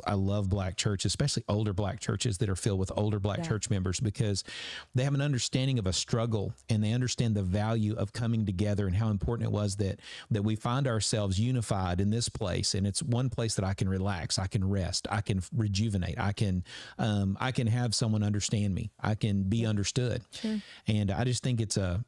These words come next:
Speaker 1: I think it's a powerful thing. And I think it's a beautiful picture of what the church is. And I, I think the longer we go, just to be quite honest with you, I think the longer we go in the society we're in, you're gonna find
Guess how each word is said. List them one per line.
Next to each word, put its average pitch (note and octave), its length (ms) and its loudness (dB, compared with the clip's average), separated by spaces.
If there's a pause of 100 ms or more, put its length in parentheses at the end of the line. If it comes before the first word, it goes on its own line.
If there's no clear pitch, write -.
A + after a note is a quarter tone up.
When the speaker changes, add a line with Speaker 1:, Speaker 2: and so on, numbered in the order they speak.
Speaker 1:
I A#2 60 2
think B2+ 120 2
it's A#2+ 120 -2
a A2+ 40 0
powerful A2 360 -2
thing. A2+ 180 2
And G#2 100 2
I A2+ 40 0
think D#3 160 2
it's C3+ 100 -2
a A#2 60 0
beautiful A2+ 400 0
picture A#2 360 0
of G2 80 0
what G2+ 180 0
the - 60 0
church A2 320 0
is. A2+ 220 2
And A#2+ 100 2
I, A#2+ 120 -4
I C#3 60 0
think G3 180 0
the G3+ 60 2
longer D#3 360 2
we C#3+ 140 2
go, B2 360 2
just G#2+ 220 0
to A#2+ 60 2
be A2+ 100 2
quite A2 220 0
honest C3 280 0
with G2 100 2
you, F#2+ 80 2
I - 40 2
think A2+ 140 2
the A2+ 60 0
longer B2 300 2
we A#2 140 0
go A2+ 380 0
in G#2+ 240 2
the G2+ 80 0
society G#2+ 480 0
we're G2+ 200 0
in, A2+ 220 2
you're G#2 100 0
gonna G#2 160 0
find G#2 400 0